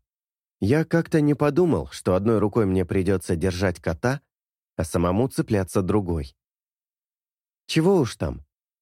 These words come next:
я вообще ничего в тот момент не планировал, а полагался на инстинкты. Тем не менее, мне удалось слезть,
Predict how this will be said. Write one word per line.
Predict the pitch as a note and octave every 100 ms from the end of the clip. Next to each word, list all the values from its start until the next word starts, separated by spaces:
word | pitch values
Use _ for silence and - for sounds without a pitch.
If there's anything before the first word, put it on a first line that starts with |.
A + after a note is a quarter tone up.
| -
я | D3+
вообще | E3 E3+ - G3
ничего | D#3 G2 G2 F#2+
в | -
тот | G2+
момент | G2 F#2 F#2+ F2+
не | F#2
планировал, | F2 G2 G#2+ G#2 E2 C#2 B1+ _ _ -
а | F#2+
полагался | G2 G2+ G#2+ A2 G2+ A2
на | G2+ G#2
инстинкты. | G#2 - B2+ A#2 G2+ E2+ C#2+ _ _ _ _ _ _ _ _ _ _ _
Тем | - G2+
не | F#2+
менее, | E2+ B2 C3+ D#2 C2 _ _ _ _ -
мне | A#2 E3+
удалось | E3 C#3+ C#3+ C#3
слезть, | - B2 D#3+ - -